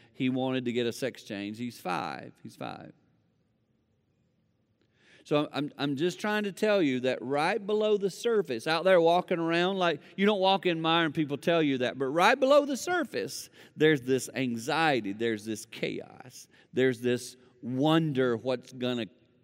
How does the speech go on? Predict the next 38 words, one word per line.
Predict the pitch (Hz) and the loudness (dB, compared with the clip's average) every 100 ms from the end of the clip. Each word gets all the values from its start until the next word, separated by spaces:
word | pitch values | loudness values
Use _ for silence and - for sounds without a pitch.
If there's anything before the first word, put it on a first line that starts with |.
| - | -10
come | - 135 | -6 -4
up | 117 - | -6 -8
next. | 104 73 - _ - _ _ _ _ _ _ _ - - | -14 -14 -18 _ -20 _ _ _ _ _ _ _ -20 -2
So | - | 4
I'm | 202 202 | 4 4
preparing | 196 262 320 254 202 | 6 8 10 8 0
to | |
speak | 151 208 214 | 0 2 4
to | 190 | 4
this, | 190 165 160 | 2 0 -4
you | 196 | 0
know, | 165 147 - | 0 0 0
eleven | 175 180 185 | 4 4 4
hundred | 180 175 175 170 170 - | 2 2 2 0 -6 -2
people. | 196 139 135 156 _ _ _ _ _ _ _ _ _ _ _ _ | -2 -2 -8 -10 _ _ _ _ _ _ _ _ _ _ _ _
And | 135 139 | -4 -2
these | 147 | 0
are | 151 | -2
the | 143 | -2
things | 143 147 131 | -2 -2 -2
going | 135 135 123 | -4 -4 -2
through | 135 | -2
my | 127 123 | -2 -2
mind. | 123 120 113 | -2 -2 -2
Inflation | 120 - 139 147 127 127 110 | -4 -4 2 2 2 -4 -6
issues, | 107 - 85 - - _ _ _ _ _ _ _ _ _ _ _ - 131 | -8 -10 -14 -14 -18 _ _ _ _ _ _ _ _ _ _ _ -10 0
global | 156 160 160 147 135 131 | 6 8 8 6 2 2
issues, | 123 - 113 92 - | 0 -2 -10 -10 -12
climate | - 156 156 156 156 143 135 | -6 -2 0 2 2 0 -2
issues. | 127 - 107 - | -4 -6 -12 -6
People | 151 143 | -4 -2
wanna | 156 156 147 | -2 -2 -4
argue | 143 160 156 151 127 | -2 2 2 2 -2
and | 123 117 | -4 -4
debate | 113 135 139 | 0 2 2
about | 117 107 - | 0 -4 -8
this | - | -16
stuff. | - - - | -14 -16 -18